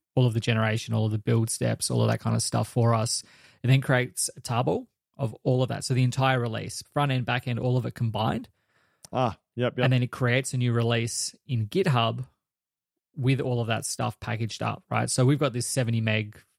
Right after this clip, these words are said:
Speaker 1: whatever,
Speaker 2: That's really nice. Yeah.
Speaker 1: um, gzip sitting in GitHub,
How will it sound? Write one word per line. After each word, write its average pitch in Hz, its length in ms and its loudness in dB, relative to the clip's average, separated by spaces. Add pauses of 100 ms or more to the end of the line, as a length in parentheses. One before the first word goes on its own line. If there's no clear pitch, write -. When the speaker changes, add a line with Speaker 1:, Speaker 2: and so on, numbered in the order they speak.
Speaker 1:
whatever, 113 440 2
Speaker 2:
That's 117 240 -2
really 120 200 0
nice. 98 420 -4 (100)
Yeah. 107 380 2
Speaker 1:
um, 107 160 -2
gzip 131 480 -2
sitting 120 480 0 (440)
in 127 200 4
GitHub, 131 420 0